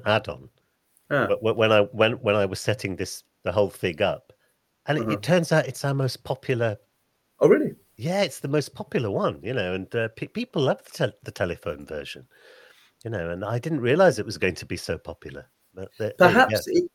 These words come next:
Speaker 2: perhaps it has something to do with, you know, it, it, it's less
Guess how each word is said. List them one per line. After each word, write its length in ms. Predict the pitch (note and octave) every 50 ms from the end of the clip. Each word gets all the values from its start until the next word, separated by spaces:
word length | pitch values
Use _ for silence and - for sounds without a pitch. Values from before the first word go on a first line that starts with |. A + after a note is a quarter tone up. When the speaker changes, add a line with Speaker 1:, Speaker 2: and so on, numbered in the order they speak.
| _ _ _ _ _ _ _ _ _ -
Speaker 2:
perhaps 360 | E3 D#3+ F3+ A3+ A3+ - -
it 100 | E3 D3
has 320 | D3 C#3+ C3+ C3+ - - -
something 380 | - - F3+ E3+ D#3+ F3 D#3 D3
to 100 | - C#3
do 140 | C3+ C#3+ C3+
with, 260 | C3 B2+ A#2+ G#2+ - - _ - - _ _ _
you 100 | - B2+
know, 180 | A#2 A#2 A#2+ B2+
it, 200 | - - G#2 -
it, 200 | G2 A#2+ A#2+ A#2+ - -
it's 260 | A#2+ A#2+ - - -
less 480 | B2 B2+ B2+ B2+ C3 - - - -